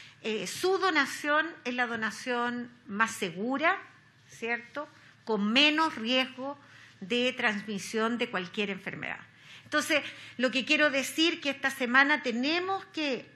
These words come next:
no solo agradecer, sino que estimular. En el bus que estaba en la plaza, eh, frente a la Moneda,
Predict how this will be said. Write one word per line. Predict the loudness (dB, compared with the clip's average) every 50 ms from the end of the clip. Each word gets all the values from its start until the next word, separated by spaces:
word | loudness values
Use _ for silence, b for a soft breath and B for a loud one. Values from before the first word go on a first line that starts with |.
| -20 _ _
no | -6 -2 0 0 0
solo | 0 2 0 4 6 6
agradecer, | 6 8 6 4 4 4 2 0 0 0 0
sino | -2 -6 -6 -4 -2 -2 -4 -4
que | -4 -4 -4 -4 -2 -2 -4
estimular. | -4 -4 -4 -6 -6 -4 -4 -2 0 0 0 0 -2 B B B B B B B B B
En | B -4 -2 -2
el | -2 -4
bus | -2 -4 -4 -4 -2
que | -4 -4
estaba | -4 -4 0 4 8 8 8 8 8 4 2
en | 0 0
la | 0 0 0 -2 -4 -6
plaza, | 0 2 2 2 2 -2 -4 -2 0 0 2 0 -2 -4 -6 B B B B B B B B B B -10
eh, | -8 -8 -8 -8 -8
frente | -4 -2 0 0 0 -2 -2
a | -2
la | -2 -4
Moneda, | -4 -6 -8 -6 -6 -4 -2 0 2 4 4 2